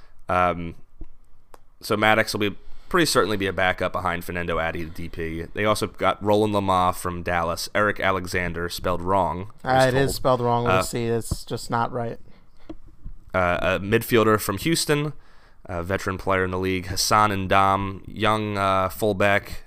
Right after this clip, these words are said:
Speaker 1: from, uh, New York Red Bulls. Looks like a big guy with some pace, but would be tough to break into Red Bulls team that has three international fullbacks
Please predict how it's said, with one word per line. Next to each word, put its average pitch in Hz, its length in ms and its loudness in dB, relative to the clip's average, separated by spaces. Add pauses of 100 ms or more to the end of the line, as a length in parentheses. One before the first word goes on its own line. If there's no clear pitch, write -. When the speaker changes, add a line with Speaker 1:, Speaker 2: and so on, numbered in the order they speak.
Speaker 1:
from, 87 560 -2 (180)
uh, 80 300 -8 (460)
New 113 100 -2
York 104 140 2
Red 110 240 4
Bulls. 110 320 2
Looks 143 120 -4
like 110 80 -2
a 101 40 2
big 92 240 -2
guy 92 260 4
with 95 80 -2
some - 160 -8
pace, 87 340 -2
but - 320 -6 (400)
would 107 80 -4
be 107 80 2
tough 120 220 6
to 101 100 0
break 98 280 2
into 90 400 -2 (480)
Red 95 200 -2
Bulls 87 220 -2
team 90 200 -8
that 78 100 -8
has 82 180 -6
three 101 560 -2 (480)
international 87 640 -2
fullbacks 87 640 -4